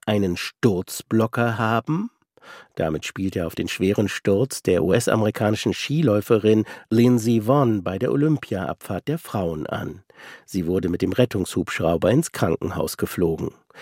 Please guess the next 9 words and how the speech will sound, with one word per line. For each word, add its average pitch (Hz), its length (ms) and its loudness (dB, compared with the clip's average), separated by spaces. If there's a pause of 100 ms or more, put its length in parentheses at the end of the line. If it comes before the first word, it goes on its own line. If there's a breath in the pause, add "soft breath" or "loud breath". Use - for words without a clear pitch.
(260 loud breath)
Die 135 160 6
A-R-D-Kommentatoren 131 1300 4
beschimpften 185 580 2
live 127 380 0
auf 117 180 -6
dem 110 200 0
Sender 123 520 0
ihre 104 380 -4
Regie, 131 540 -2